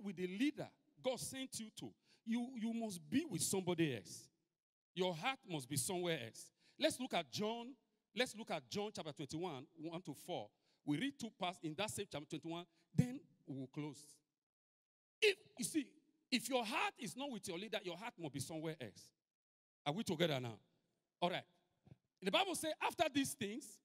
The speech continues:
after these things, Jesus showed himself again to disciples at the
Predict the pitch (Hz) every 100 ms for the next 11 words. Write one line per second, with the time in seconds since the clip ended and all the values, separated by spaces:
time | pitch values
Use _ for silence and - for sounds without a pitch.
0 | _ _ _ _ _ _ _ - 240 311
1 | 269 262 - - 226 226 226 - - 277
2 | 285 262 - 240 202 180 131 214 202 151
3 | 190 196 156 139 135 180 - 175 175 -
4 | _ _ _ _ - 151 151